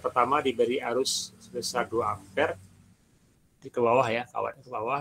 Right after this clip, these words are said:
dua ampere di dua ampere. Kawat kedua diberi arus ke atas sebesar tiga ampere. Hitunglah medan magnet B oleh kawat pertama di titik yang jaraknya D dari kawat pertama.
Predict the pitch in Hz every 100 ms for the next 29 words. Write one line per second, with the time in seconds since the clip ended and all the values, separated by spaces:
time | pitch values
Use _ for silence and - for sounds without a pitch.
0 | 127 120 104 101 135 143 120 117 110 -
1 | - 127 160 - - - - - - -
2 | - 123 123 - 135 123 123 151 170 151
3 | 117 117 131 120 123 147 - - 120 -
4 | 143 156 - - - - - _ _ _
5 | _ _ _ _ - 120 117 135 135 -
6 | 117 117 107 104 107 92 - _ _ _
7 | _ _ _ _ _ _ - 135 135 131
8 | 165 165 135 127 113 104 160 - 113 120
9 | 160 175 - 127 127 110 120 120 - -
10 | 107 117 147 127 120 117 143 135 120 113
11 | 113 117 117 120 123 131 120 113 113 110
12 | 110 117 - 95 92